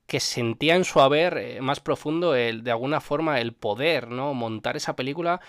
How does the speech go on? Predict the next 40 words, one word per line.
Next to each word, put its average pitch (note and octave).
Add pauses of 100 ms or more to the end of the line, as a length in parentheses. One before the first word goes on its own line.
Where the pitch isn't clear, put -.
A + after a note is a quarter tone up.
(140)
finalmente C3
y C3+
sacarla, G2+ (320)
porque A2+
ya C3+
estaba C#3+
hecha. C#3 (640)
Los C3+
actores E3+
incluso D3
le, B2
le A#2+
apoyaron A#2
de A2+
alguna A2
forma. G2+ (420)
Y A2+
creo D3+ (140)
que B2
en A2+
la, G#2+
en A2
la A#2+
historia C#3+
de, A#2
del G#2+
cine D#3
jamás, A#2 (640)
absolutamente B2+
jamás, A2 (180)
y G#2+
creerme A2
que A2
de, G2+
que G#2+
de F#2+
cine A#2
y -
de G#2
series, A2